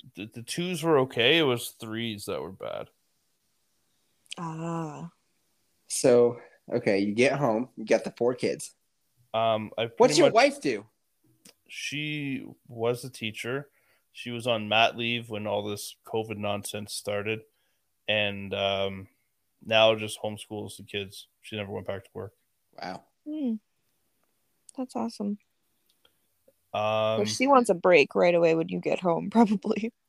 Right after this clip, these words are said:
Speaker 3: Yes.
Speaker 1: Yeah, but I almost immediately go s-, to the bathroom, take a shit,
Speaker 3: <laughs>
Speaker 1: and shower.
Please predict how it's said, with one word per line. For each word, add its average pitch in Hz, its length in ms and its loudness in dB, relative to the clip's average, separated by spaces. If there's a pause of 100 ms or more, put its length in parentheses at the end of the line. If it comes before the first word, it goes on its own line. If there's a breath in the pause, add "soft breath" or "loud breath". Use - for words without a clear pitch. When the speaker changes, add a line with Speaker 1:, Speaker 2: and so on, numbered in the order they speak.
Speaker 3:
Yes. - 420 0
Speaker 1:
Yeah, 135 300 10 (200)
but 131 300 4
I 123 320 2 (240)
almost 131 380 -4 (360)
immediately 120 800 -2 (260)
go 107 140 -6
s-, - 180 -14 (100)
to 110 220 -10
the 104 60 -10
bathroom, 104 420 -4
take 101 160 -12
a 101 40 -14
shit, 104 320 -10 (520)
Speaker 3:
<laughs> 226 120 2
Speaker 1:
and 302 340 4 (120)
shower. 180 280 2